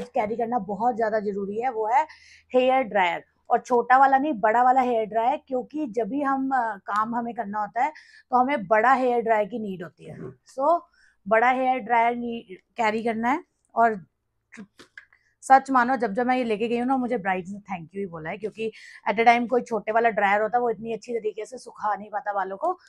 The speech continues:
तो ये बहुत अमेजिंग काम करता है। So, एक ये हमारा ड्रायर हो गया। फिर उसके बाद हम रखेंगे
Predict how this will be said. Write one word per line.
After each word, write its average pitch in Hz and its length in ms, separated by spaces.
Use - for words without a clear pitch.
तो 277 80
ये 240 420
बहुत 208 400
अमेजिंग 190 360
काम 170 200
करता 156 260
है। 143 100
So, 233 200
एक 220 220
ये 233 100
हमारा 226 340
ड्रायर 190 400
हो 240 80
गया। 254 200
फिर 269 140
उसके 269 260
बाद 240 300
हम 240 260
रखेंगे 247 640